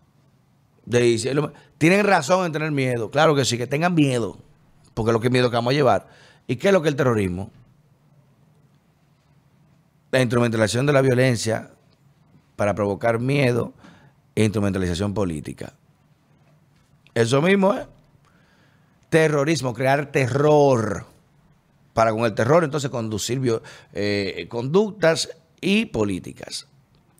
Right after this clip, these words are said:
O hace esto o te explota. Abre la frontera, coño, tú verás, tienes razón en tener miedo.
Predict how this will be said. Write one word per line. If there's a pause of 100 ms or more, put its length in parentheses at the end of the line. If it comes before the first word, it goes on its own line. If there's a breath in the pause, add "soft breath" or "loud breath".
O
hace
esto
o
te
explota.
Abre
la
frontera,
coño,
tú
verás,
tienes
razón
en
tener
miedo.